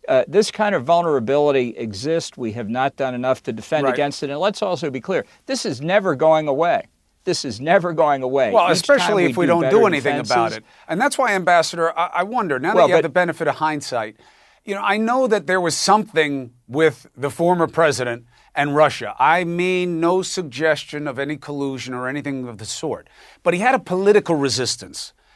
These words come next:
Speaker 2: to them because of the media and scrutiny dynamic. And that had to lead to that B S he said in Helsinki. I know you had to be as embarrassed by that, uh, as every American was when he said, "My intel guys tell me it's Putin,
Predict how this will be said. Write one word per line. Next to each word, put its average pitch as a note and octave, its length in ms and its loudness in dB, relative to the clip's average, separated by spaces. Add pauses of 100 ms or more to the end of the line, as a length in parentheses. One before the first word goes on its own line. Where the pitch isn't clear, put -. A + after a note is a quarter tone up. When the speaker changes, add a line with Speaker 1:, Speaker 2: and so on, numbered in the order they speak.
(100)
Speaker 2:
to D#3 120 -2
them B2+ 240 0
because C3 380 0
of C#3 140 -2
the C#3 280 -2 (180)
media E3+ 440 -2
and C#3+ 180 -8
scrutiny D3 420 -10
dynamic. A2 600 -6 (220)
And E3 120 -4
that A3+ 100 0
had G3+ 200 2
to F#3+ 80 4
lead E3+ 420 2 (200)
to D3+ 60 -6
that D3 200 4
B D#3+ 160 2
S D3+ 160 2
he C#3+ 80 -6
said C3+ 260 -2
in B2 80 -4
Helsinki. B2+ 560 -4
I B2 100 0
know F3 200 0
you D#3+ 140 -2
had C#3+ 180 0
to D3 40 -4
be C#3 140 -4
as B2+ 100 -2
embarrassed C3 540 0
by C3 160 -2
that, A2+ 240 -4 (380)
uh, C#3 260 4
as C3 380 -2
every D#3+ 320 0
American B2 500 -2
was A2+ 300 -8
when B2 100 -6
he D3 160 -6
said, C#3 360 0 (200)
"My C#3+ 220 4
intel E3 360 0
guys C#3 360 2
tell D#3+ 180 2
me D3+ 140 -2
it's B2 100 -6
Putin, B2 440 -6